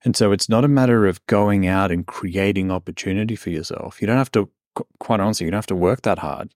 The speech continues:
Just work smart. Calm your emotions, start mastering your emotions, and start thinking through what opportunities there are in front of you. And you'll find that they'll just start showing up. They're already there.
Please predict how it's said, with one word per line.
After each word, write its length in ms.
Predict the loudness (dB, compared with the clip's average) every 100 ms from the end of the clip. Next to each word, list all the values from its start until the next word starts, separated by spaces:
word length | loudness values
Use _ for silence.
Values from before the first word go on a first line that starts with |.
| _
Just 180 | -10 -2
work 180 | -2 -2
smart. 440 | -4 -2 -2 -6 _ _ _ -20 _ _ _ _ _ _ _ -14
Calm 320 | -4 0 2
your 160 | 4 2
emotions, 800 | 2 0 0 -4 -10 -12 -14 _ -14
start 260 | -4 -2 0
mastering 460 | -2 -2 -4 -2
your 120 | -2
emotions, 640 | -2 -2 -4 -8 -12 -14 -18 _ _ _ _ _ -6
and 160 | -2 -2
start 340 | 0 -2 0
thinking 380 | -2 -2 -2 -2
through 640 | -6 -2 2 2 0 -2 -8 _ _ _ _ _
what 240 | -4 2 2
opportunities 720 | 0 -4 -2 0 0 -2 -4
there 160 | -2 -2
are 180 | -2
in 80 | -4
front 220 | -2 -2
of 80 | -2
you. 100 | -4
And 100 | -4
you'll 120 | -4
find 340 | -4 -2 2 2
that 120 | 0
they'll 120 | -2
just 200 | -2 -6
start 280 | -4 -4 -4
showing 400 | -4 -2 -2 -2
up. 240 | -4 -6
They're 120 | -8 -4
already 400 | 0 2 0 -2
there. 480 | -4 -6 -8 -14